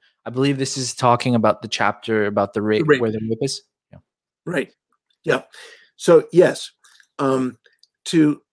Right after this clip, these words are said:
Speaker 2: uh, first of all, if Prabhupada actually meant something softer than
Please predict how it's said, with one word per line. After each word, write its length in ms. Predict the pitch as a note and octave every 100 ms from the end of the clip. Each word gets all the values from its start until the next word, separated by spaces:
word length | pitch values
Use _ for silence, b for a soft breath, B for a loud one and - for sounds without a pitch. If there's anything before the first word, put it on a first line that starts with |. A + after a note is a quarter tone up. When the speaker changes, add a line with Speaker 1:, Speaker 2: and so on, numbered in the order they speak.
| _ _ _ _ _ _ _ _ _ _ _ -
Speaker 2:
uh, 40 |
first 300 | - A3+ -
of 80 | D3
all, 240 | A#2 - _ b b b _ _ _ _ _ _ _ _ _ _ -
if 240 | D3 -
Prabhupada 600 | A#3+ C#4+ D#4 F#3 F3+ - -
actually 460 | D#3+ - - C#3
meant 340 | B2 A#2 C#3+ D#3
something 460 | - D#3 - A#2+ G#2+
softer 840 | - - D3 D#3 - F#3+ F#3 F3+
than 580 | B2+ A2+ C#3 C3+ C3